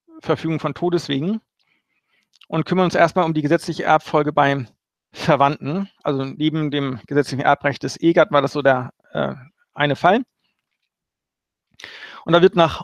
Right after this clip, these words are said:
Ordnung unterschieden in den Paragraphen neunzehn vierundzwanzig folgende B G B, die die Erbfolge bei Verwandten regeln.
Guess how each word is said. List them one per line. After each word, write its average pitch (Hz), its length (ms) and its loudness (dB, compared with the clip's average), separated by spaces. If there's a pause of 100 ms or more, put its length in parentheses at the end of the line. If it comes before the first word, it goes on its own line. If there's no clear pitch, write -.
Ordnung 151 540 2 (240)
unterschieden 165 520 -4
in 170 60 -4
den 156 100 -4
Paragraphen 147 340 0
neunzehn 147 240 -4
vierundzwanzig 147 540 -4
folgende 165 240 -2
B 160 80 -4
G 160 80 -2
B, 160 120 2
die 147 120 -6
die 139 160 0
Erbfolge 143 480 0
bei 131 200 0
Verwandten 147 380 -2
regeln. 139 380 -2